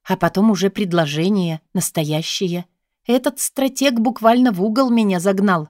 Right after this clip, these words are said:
и даже кольцо вручил, обручив меня же без меня. Когда группа магов прошла, я, пытаясь стянуть украшение с пальца, прошипела: «Ты невозможный тип! Почему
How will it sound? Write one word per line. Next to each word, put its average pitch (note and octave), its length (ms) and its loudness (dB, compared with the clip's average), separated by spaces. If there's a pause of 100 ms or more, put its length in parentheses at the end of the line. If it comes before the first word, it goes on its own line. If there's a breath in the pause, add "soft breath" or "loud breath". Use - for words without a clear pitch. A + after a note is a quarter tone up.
(300)
и - 80 -2
даже F3+ 240 0
кольцо F#3+ 460 -2
вручил, E3 520 -6 (320)
обручив C4+ 600 -2
меня A#3 320 4
же F3+ 120 0
без F#3+ 200 0
меня. A3+ 440 2 (400)
Когда F#3+ 280 2
группа F#3+ 320 2
магов F#3 440 2
прошла, C4 500 -2 (340)
я, D#4+ 240 2
пытаясь F3+ 480 2
стянуть G3 540 -2
украшение F3 520 0
с - 80 -6
пальца, B3 400 -4
прошипела: D#3+ 760 -2 (520)
«Ты B3+ 120 2
невозможный C4+ 800 4
тип! - 380 -2 (260)
Почему D#4+ 280 -4